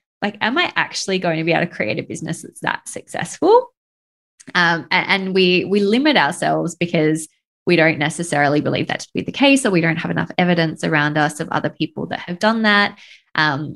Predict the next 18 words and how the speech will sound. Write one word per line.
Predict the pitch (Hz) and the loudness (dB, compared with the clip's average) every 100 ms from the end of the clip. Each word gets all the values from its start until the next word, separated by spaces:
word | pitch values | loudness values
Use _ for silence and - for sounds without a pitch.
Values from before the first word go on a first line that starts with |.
| - | -4
and | 185 180 180 | -2 0 -2
so, | - 170 165 160 160 - | 2 4 4 4 2 0
yeah, | 190 160 | -2 -2
just, | 190 196 - | -2 -6 0
just | 254 247 | 0 2
allowing | 320 190 143 180 185 | 2 4 4 4 2
yourself | 156 151 151 | -2 -4 -4
to | 175 | -4
think | 175 151 139 - | -2 -2 -2 -2
really | 151 147 | 0 0
big | 147 143 214 | -2 -2 -2
about | 214 151 139 160 | 0 0 0 -2
what | 151 - | -4 -2
your | 156 | -2
business | 151 165 165 - - | -2 -2 -2 -2 -4
could | 165 | -2
look | 151 - - | -2 -4 0
like, | 170 339 392 - | 2 2 -2 -4